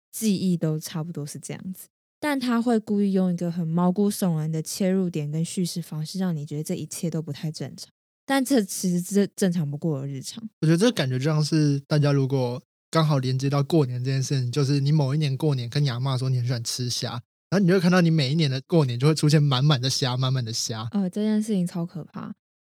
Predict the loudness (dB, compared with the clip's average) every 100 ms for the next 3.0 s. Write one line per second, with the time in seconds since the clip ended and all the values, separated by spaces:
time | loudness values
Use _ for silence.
0 | -10 -4 0 2 2 2 0 0 0 0
1 | 0 -2 -4 -4 -4 -6 -4 0 0 0
2 | -4 -6 -4 -2 -4 -6 -6 -4 -6